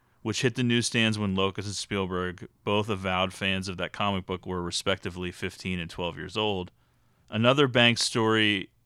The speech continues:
The Seven Cities of Kabbalah, Uncle Scrooge number seven, September nineteen fifty-four, has a Native American lost city and a valuable idol that triggers a giant round rock to smash everything in its way.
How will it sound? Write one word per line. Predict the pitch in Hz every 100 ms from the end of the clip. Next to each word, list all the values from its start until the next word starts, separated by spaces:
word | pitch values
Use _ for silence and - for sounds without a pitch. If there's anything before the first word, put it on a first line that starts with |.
| _ 110
The | 107
Seven | - - 117 117 113
Cities | - 113 107 98
of | 87 90 - _ _
Kabbalah, | - 101 104 104 90 85 90 - _ _ _ -
Uncle | 107 107
Scrooge | - - 110 101 101
number | 95 92
seven, | - 104 98 95 _ -
September | - 107 113 101
nineteen | 95 95 98
fifty-four, | 98 90 92 151 135 113
has | 104 101
a | 95 87 -
Native | 104 104 104 104
American | 101 98 95 95 95 92
lost | 87 87 -
city | 104 95 87
and | 87
a |
valuable | 87 85 90 87 -
idol | 90 87 85
that | 80
triggers | - 92 85 85 -
a | 87 - _
giant | - 95 95 92 -
round | 85 87 82
rock | 87 82 -
to | 95
smash | - 80 82
everything | 85 85 87 82
in | 82
its | 78 -
way. | 82 78 53 -